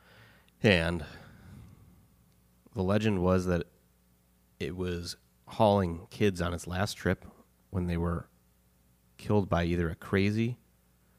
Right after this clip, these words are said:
killer or a bunch of crazy killers. They broke into the,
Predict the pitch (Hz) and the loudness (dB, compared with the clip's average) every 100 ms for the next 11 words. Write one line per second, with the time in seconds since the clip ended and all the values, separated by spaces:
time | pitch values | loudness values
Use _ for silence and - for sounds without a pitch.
0 | _ - 120 127 143 - _ _ - 90 | _ 0 4 4 2 -4 _ _ -2 -2
1 | 87 92 92 - - 85 73 - - 80 | 0 0 0 -2 -12 -12 -12 -14 -14 -14
2 | 78 - - - _ _ _ _ _ _ | -14 -16 -20 -20 _ _ _ _ _ _
3 | _ _ _ _ _ _ _ _ _ _ | _ _ _ _ _ _ _ _ _ _
4 | _ - - _ _ _ _ _ 90 90 | _ -20 -20 _ _ _ _ _ -2 0
5 | 85 92 90 101 98 104 101 101 | 2 2 4 2 2 4 6 4